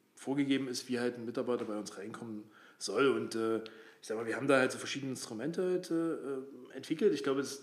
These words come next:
das wesentlichste Ziel ist ja für uns als Projektdienstleister, dass die Kollegen schnell einsetzbar sind. Das ist nach wie vor das Ziel.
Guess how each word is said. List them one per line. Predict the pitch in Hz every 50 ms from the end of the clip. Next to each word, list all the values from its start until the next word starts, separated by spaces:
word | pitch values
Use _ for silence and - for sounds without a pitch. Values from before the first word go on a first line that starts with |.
| - - -
das | 123 - 113
wesentlichste | 127 135 151 143 139 - - 127 120
Ziel | - - 143 143
ist | 139 -
ja | 123
für | - 123
uns | 127 139 147
als | 123 107 -
Projektdienstleister, | - 120 117 123 - - 139 127 - 131 120 - 123
dass | 113 110 113
die | - -
Kollegen | - 107 107 104 110 110
schnell | - 110 104 98
einsetzbar | 80 80 101 107 117 110 113 - 104 101 95
sind. | 101 90 85
Das | - -
ist | 110 104 -
nach | 110 110 107
wie | 113
vor | 104 - 107 107
das | 117 110 110 -
Ziel. | - 113 107 104